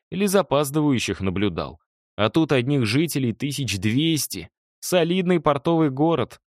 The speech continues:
через который явно идет немалый товарооборот.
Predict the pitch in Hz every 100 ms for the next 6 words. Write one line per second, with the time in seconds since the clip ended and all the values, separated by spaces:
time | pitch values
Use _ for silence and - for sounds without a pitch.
0 | - - 131 127 139 127 160 147 123 151
1 | 147 143 131 147 147 151 139 143 156 156
2 | 147 143 139 123 117 120 95 76 -